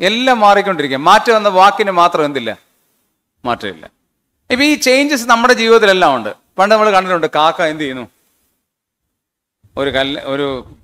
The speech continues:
ബോട്ട്, പോട്ടിനകത്ത് വെള്ളം ഉണ്ടായിരുന്നു. കാക്ക എന്ത് ചെയ്തു? കല്ലിട്ടു, കല്ലിട്ടു, കല്ലിട്ടു, വെള്ളം പൊങ്ങി വന്നു,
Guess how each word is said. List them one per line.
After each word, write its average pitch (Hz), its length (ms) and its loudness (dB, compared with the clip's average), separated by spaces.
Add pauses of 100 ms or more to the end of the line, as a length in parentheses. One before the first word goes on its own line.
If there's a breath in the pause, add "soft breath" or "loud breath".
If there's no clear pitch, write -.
(140)
ബോട്ട്, 147 420 -2 (280)
പോട്ടിനകത്ത് 151 560 -4
വെള്ളം 135 360 -4
ഉണ്ടായിരുന്നു. 127 420 -4
കാക്ക 175 240 0
എന്ത് 156 220 -2
ചെയ്തു? 175 260 -4 (1080)
കല്ലിട്ടു, 151 600 -4
കല്ലിട്ടു, 143 560 -6
കല്ലിട്ടു, 143 600 -6 (400)
വെള്ളം 143 260 -2
പൊങ്ങി 139 200 -6
വന്നു, 160 520 -6